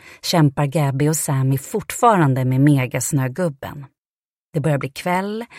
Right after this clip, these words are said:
och de är ensamma kvar vid pulkabacken. De har satt två gigantiska snöbollar på varandra, som ben och mage. Nu ska bara den sista snöbollen,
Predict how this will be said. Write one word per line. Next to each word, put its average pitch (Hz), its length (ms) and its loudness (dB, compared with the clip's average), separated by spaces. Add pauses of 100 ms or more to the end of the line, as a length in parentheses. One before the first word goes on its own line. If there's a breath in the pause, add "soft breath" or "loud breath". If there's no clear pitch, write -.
(140 loud breath)
och - 220 -8
de 226 160 0
är 226 100 -2
ensamma 156 540 2
kvar 131 340 -2
vid 147 180 -2
pulkabacken. 151 880 -8 (680)
De 165 120 0
har 180 80 2
satt 156 220 -4
två 233 380 -4
gigantiska 147 720 -2
snöbollar 135 560 0
på 139 280 -8
varandra, 139 540 -4 (400 loud breath)
som 135 260 0
ben 196 360 -2
och 202 160 -4
mage. 147 500 0 (540)
Nu 190 200 2
ska 196 180 -4
bara 143 200 0
den 139 180 -2
sista - 420 -2
snöbollen, 143 680 -4